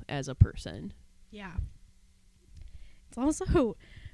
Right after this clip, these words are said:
Speaker 2: really, he really nails, like, the sibling dynamic in this book,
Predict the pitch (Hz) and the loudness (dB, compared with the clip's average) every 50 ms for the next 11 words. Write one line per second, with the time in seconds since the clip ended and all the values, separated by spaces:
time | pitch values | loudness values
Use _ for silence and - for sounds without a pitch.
0 | - - - 202 196 202 214 247 277 320 359 359 330 277 226 - - - - 247 | -14 -10 -8 -6 -4 -2 0 0 0 0 0 -2 -2 -4 -6 -6 -4 -2 0 2
1 | 277 349 359 254 240 247 277 285 262 247 214 196 190 185 180 185 185 180 170 170 | 2 2 2 2 2 2 4 4 4 4 4 4 2 2 2 2 2 0 0 0
2 | 175 180 185 185 - 196 185 190 190 - - - - 185 180 180 185 185 185 196 | -2 -2 -2 -2 -4 -4 -2 0 0 2 0 0 0 -2 -2 0 0 0 2 2
3 | 208 202 208 214 220 220 220 220 220 226 226 226 226 233 233 220 - 226 233 233 | 2 0 0 0 0 0 0 0 0 0 0 0 0 0 0 0 0 2 4 4
4 | 233 247 233 - - - 240 240 247 247 247 - - | 4 4 4 2 2 4 6 6 6 6 4 2 -2